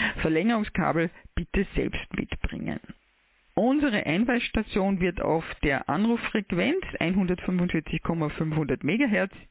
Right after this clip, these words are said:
in F M Q R V sein. Weiters werden wir via Dropback-Relais O E drei X E B auf vierhundertneununddreißig Komma null fünf null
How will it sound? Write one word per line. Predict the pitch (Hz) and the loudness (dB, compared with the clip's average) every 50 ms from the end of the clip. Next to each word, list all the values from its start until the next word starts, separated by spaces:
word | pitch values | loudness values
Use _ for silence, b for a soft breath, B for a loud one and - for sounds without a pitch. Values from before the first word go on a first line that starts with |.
| _ _ | _ _
in | - 170 175 175 165 - - _ | 0 2 2 2 2 0 -2 _
F | - 160 160 - - - - | 0 0 0 -2 -6 -4 -2
M | - 143 147 165 - | -2 0 0 -2 -2
Q | - - 143 147 | 0 0 2 2
R | 156 160 | 2 0
V | - - 139 139 151 | 0 0 0 0 0
sein. | 160 - 131 123 - B B B B B B B - | 0 0 -2 -2 -2 B B B B B B B -2
Weiters | 165 165 185 233 - - 233 - | 0 0 0 0 0 -2 -2 0
werden | - 170 165 180 180 | 0 0 2 2 2
wir | 180 160 151 | 0 0 0
via | 156 151 147 - - | 0 0 0 0 0
Dropback-Relais | - - 180 220 - - 226 202 - - 180 175 170 160 160 165 165 - | -2 -2 -2 -2 -2 -2 -2 -2 0 0 0 2 2 2 2 2 0 0
O | - - 151 | 0 0 0
E | - - 165 160 | 2 0 -2 -2
drei | - - 147 139 - - | 0 -2 -2 -2 -2 0
X | - - - - | -2 -2 -2 -2
E | - 214 180 180 | 0 0 0 0
B | 160 - 147 143 151 170 180 B B B B B B B - | 0 0 0 2 2 0 -2 B B B B B B B -2
auf | - 156 143 - - | -2 -2 -2 -4 -6
vierhundertneununddreißig | - - 175 208 226 196 175 180 175 160 147 151 156 160 160 - - 139 143 - - 143 - | -2 0 2 2 2 2 0 -2 -2 -2 -2 0 0 -2 -2 -2 -2 -2 -2 -2 -4 -4 -2
Komma | - 165 156 151 | -2 -2 0 0
null | 151 151 151 151 | 0 2 2 0
fünf | 156 - 156 147 143 - | 0 0 -2 -2 -2 0
null | 151 143 151 160 156 | 0 2 2 2 0